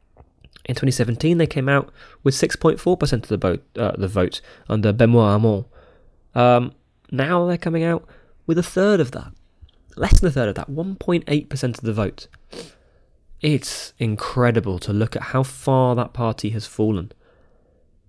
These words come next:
The party of, um, of Mitterrand, of Hollande,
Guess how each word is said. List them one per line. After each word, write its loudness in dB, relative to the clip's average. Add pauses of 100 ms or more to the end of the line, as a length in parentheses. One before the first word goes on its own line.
The -6
party 2
of, -2
um, -4 (680)
of -6
Mitterrand, 0 (1400)
of -2
Hollande, 4